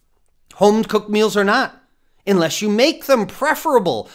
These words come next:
to the lesser foods by including your children in the entire cycle of good food and how it impacts their enjoyment,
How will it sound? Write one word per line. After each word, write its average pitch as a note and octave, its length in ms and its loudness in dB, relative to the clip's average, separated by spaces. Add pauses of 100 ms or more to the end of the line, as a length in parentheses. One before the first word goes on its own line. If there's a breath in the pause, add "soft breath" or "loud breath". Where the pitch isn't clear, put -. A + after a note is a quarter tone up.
(140 loud breath)
to A3+ 120 -2
the G3+ 120 0
lesser F#3+ 420 0
foods B2 420 -6
by F#3+ 160 -2
including A#3 680 -4
your A#3+ 120 -6
children G3 460 -4
in F#3+ 180 -4
the F#3 160 -4
entire G3+ 800 -4 (180 soft breath)
cycle F3 680 -2 (160 loud breath)
of E3 240 -2
good G3+ 280 -2
food D#3+ 340 -4
and F3 140 -2
how A3 260 0
it B3 80 2
impacts A3 480 -4
their F3 180 -2
enjoyment, E3+ 720 -2